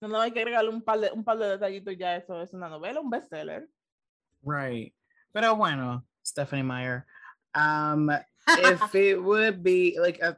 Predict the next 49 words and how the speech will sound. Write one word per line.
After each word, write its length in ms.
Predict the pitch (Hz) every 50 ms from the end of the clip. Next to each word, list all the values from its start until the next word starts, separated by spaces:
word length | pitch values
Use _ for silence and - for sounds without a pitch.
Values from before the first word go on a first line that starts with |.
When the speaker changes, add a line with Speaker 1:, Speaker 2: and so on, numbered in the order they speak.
| _ -
Speaker 2:
uh, 260 | 143 143 143 147 131
of 200 | 143 143 - _
course, 300 | _ 135 113 123 139 139
believing 380 | 139 147 147 151 156 170 170
that 120 | 165 151 143
it's 200 | 131 123 - -
real. 600 | 143 180 226 220 160 127 117 113 131 151 165 - _ _ _ _ _ _ _ _ _ _ _ _ _
Speaker 1:
Yeah, 300 | 262 302 262 196 180 180
exacto, 400 | 185 - - 160 151 151 - -
Speaker 2:
Ella 80 | 262
Speaker 1:
porque 200 | 262 - 294 269
Speaker 2:
lo 120 | 269 262 247
aceptó, 720 | 240 - - 233 196 - _ _ - 196 208 226 220 196
como 260 | 180 180 190 190 190 175
que 180 | 180 202 190
también 280 | 190 220 202 208 220 254
es 60 | 311
verdad 160 | 349 285 233
lo 80 | 226 208
que 100 | - 185
ella 120 | 170 151
dice, 340 | 123 120 123 180 202 - 139
o 40 | 131
sea, 400 | - - 135 135 131 127 113 117
who 200 | 151 190 214 180
is 140 | 175 214 208
she 180 | - - 147 139
to 180 | - 147 143
it, 200 | 143 135 131 - _ -
to 480 | - 165 156 147 139 135 135 131 127 _ _ _ _ _ _ _ _ _ _ _ _
stop 340 | - - - 160 156 160 156
this 220 | 156 156 151 -
from 160 | - 143 139
happening? 480 | 135 139 151 202 156 208 165 139 139 151
Porque 180 | 175 196 - 214
por 140 | - 220 214
más 160 | 208 214 220
que 120 | 240 247
sea 120 | 233 233 208
su 120 | 190 175
papá 260 | 170 156 139 - 131
y 20 | 131
por 140 | 131 127 127
más 140 | 139 147
que 60 | 156 156
sea 100 | 151 143
su 100 | 147 143
mejor 220 | 131 131 127 123
amiga, 420 | 120 120 120 123 135 139 143 143